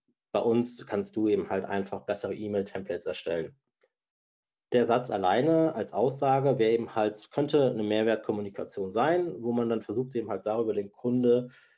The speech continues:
zu, zu überzeugen, dass er, ähm, letztendlich vielleicht ein Lead da lässt, dass er kauft.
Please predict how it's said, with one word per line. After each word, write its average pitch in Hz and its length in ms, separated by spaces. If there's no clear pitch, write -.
zu, 107 600
zu 107 400
überzeugen, 110 800
dass 104 280
er, 98 500
ähm, 98 220
letztendlich 101 520
vielleicht 98 280
ein 101 80
Lead 135 240
da 113 100
lässt, 107 280
dass 98 100
er 98 80
kauft. - 540